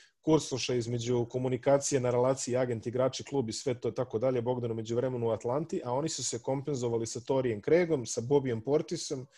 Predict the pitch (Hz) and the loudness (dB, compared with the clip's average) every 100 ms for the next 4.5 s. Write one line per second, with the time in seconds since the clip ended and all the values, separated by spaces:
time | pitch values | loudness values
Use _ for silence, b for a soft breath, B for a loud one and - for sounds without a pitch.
0 | b b b b b - - 127 123 120 | b b b b b 0 4 6 8 6
1 | 101 90 98 - 117 120 - - 143 - | 2 -8 -18 -6 0 0 0 0 0 2
2 | 135 - - - _ - - 151 151 - | -2 -2 -14 -20 _ -4 4 6 6 2
3 | 120 - 151 160 131 117 113 127 131 127 | -4 0 2 4 2 -2 -4 -4 -2 -4
4 | 113 113 110 113 | -4 -6 -8 -10